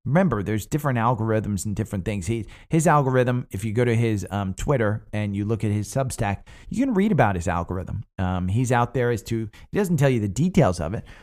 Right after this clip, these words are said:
but he tells you it's an algorithm on the Dow thirty, um, that basically uses momentum to try and pick a stock for that week that will be up. Caterpillar, um, it, it, it, it was up last week.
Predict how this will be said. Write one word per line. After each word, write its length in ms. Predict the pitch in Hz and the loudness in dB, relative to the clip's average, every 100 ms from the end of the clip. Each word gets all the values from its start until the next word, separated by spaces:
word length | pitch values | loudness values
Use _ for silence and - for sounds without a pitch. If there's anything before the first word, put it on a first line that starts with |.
| - | -6
but 120 | - 175 | 2 2
he 80 | |
tells 360 | 160 143 151 151 | 4 4 4 4
you 120 | 143 | 2
it's 160 | 117 127 | 2 0
an 80 | 120 | 2
algorithm 500 | 127 123 127 120 117 | 2 2 2 0 0
on 80 | |
the 60 | 110 | -2
Dow 300 | 95 107 151 | 0 4 4
thirty, 440 | - 98 82 113 131 _ - | 2 -2 -2 -4 -8 _ -6
um, 320 | 92 92 92 95 | -4 -2 -2 0
that 280 | 113 98 | -2 -2
basically 460 | 80 117 113 - 127 | -2 0 0 -2 0
uses 400 | 107 110 104 104 | 0 0 -2 -2
momentum 560 | 110 107 113 135 123 101 | -2 0 0 0 -2 -4
to 100 | - | -6
try 260 | - 104 | -4 -2
and 120 | 104 | -2
pick 160 | - 104 | -2 -4
a 80 | - | -4
stock 320 | - 92 95 | -4 -4 -4
for 120 | - | -4
that 220 | 98 98 | -2 -2
week 220 | 95 120 - | -2 -2 -2
that 180 | 87 | -4
will 140 | 101 95 | -4 -4
be 180 | 101 107 | -2 0
up. 320 | 113 - - - - _ - | 0 -2 -12 -20 -20 _ -6
Caterpillar, 800 | - 139 165 175 175 180 185 - _ - | 0 2 4 4 4 6 2 -2 _ -8
um, 600 | 104 107 104 98 98 - - - - _ _ | -2 -2 -2 -2 -4 -6 -14 -20 -20 _ _
it, 320 | 120 107 98 113 - | -10 -10 -10 -18 -12
it, 200 | 117 120 | -10 -8
it, 280 | - 120 107 - | -2 0 0 -2
it 120 | 117 | -2
was 140 | 113 131 | 2 2
up 160 | 131 | 2
last 260 | 104 92 - | 0 -2 -4
week. 320 | - - - | -6 -8 -14